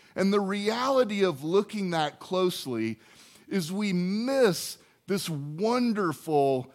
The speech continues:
wild, creative, cosmic, mystical beginning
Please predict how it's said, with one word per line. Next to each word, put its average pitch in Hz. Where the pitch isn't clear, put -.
wild, 165
creative, 175
cosmic, 143
mystical 185
beginning 123